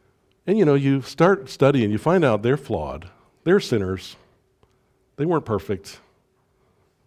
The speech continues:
You know, the early leaders of our country had lots of flaws, but they also had character. And they also had courage, and they also did a lot of things that caused us to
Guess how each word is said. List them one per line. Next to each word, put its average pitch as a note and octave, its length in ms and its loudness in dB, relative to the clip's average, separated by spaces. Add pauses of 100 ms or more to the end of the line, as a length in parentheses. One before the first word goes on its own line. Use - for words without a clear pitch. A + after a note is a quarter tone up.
You B2+ 100 -8
know, A2+ 100 -2
the B2 100 2
early C3 260 2
leaders C3 320 2
of A#2 120 -2
our A#2+ 100 2
country A#2 380 -4
had G#2 100 0
lots A2+ 300 0
of - 80 -12
flaws, D2+ 600 -12 (1040)
but B2+ 120 -2
they C#3 80 4
also A3 280 2
had G3+ 120 2
character. F#3+ 540 -4 (920)
And B2 100 -4
they D3+ 60 2
also G#3+ 200 0
had E3 120 0
courage, D3+ 480 -4
and A2 80 0
they A2+ 60 2
also D3+ 360 0
did B2 280 0
a B2+ 40 -2
lot C3 220 0
of D3 80 -6
things D#3 300 -2
that A2+ 180 -2
caused C3+ 340 0
us C3 200 0
to A#2 340 -4